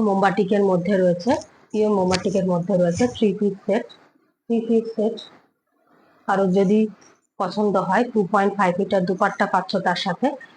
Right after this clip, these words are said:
টু পয়েন্ট ফাইভ মিটার দুপাট্টা পাচ্ছ, বড় দুপাট্টা, ঠিক আছে? বড় দুপাট্টা পাচ্ছ এর সাথে, এই দেখো, বড় দুপাট্টা পাচ্ছ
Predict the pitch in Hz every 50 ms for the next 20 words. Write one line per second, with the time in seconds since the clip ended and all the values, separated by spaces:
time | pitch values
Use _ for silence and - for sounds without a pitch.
0 | _ _ _ _ _ - 226 202 180 214 208 202 214 202 - 202 170 170 190 180
1 | 175 196 196 185 175 180 - 202 185 - - 202 - 190 180 180 - - 226 196
2 | 185 208 190 196 220 208 196 202 180 - 180 175 - - - 247 - - - -
3 | - - - - 247 269 320 320 320 208 175 - - - _ - 185 185 180 185
4 | 202 208 185 202 175 190 180 - - 196 180 190 175 175 - - - 240 277 262
5 | 214 - - 202 180 - - 247 320 359 - - _ _ _ _ _ - 185 175
6 | 170 170 175 226 262 269 - - - - - _ _ _ _ _ _ - 185 185
7 | 185 190 180 196 180 180 175 175 175 180 175 175 170 175 - -